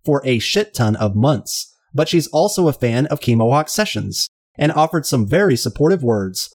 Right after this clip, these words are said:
on Red Devil and my first review of Slick Flick Pick, which was Constantine, my premiere episode of Slick Flick Pick. Thank you, Haley, for your warm words and support.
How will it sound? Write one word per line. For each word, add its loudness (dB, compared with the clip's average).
on 2
Red 2
Devil 2
and 0
my 2
first -2
review 2
of -4
Slick -2
Flick -2
Pick, -2
which -2
was -2
Constantine, -2
my 2
premiere 2
episode -2
of -4
Slick -4
Flick -4
Pick. -6
Thank 2
you, 2
Haley, 2
for -2
your 2
warm 0
words 0
and 0
support. -2